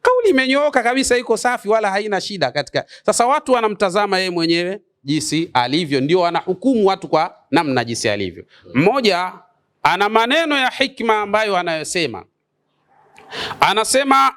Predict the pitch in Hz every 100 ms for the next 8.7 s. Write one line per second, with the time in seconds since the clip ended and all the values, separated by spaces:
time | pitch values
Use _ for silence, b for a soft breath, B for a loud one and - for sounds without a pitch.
0 | - 247 254 - 269 285 294 392 370 311
1 | 302 285 269 285 - 254 233 220 202 233
2 | 226 185 180 185 196 - 220 220 208 185
3 | 156 175 170 214 165 131 113 92 - _
4 | _ _ _ - B B 120 185 220 220
5 | 269 302 269 240 226 120 - _ _ -
6 | 175 240 370 359 330 277 269 262 262 254
7 | 240 - 226 208 170 214 180 185 175 175
8 | 147 127 - 127 113 104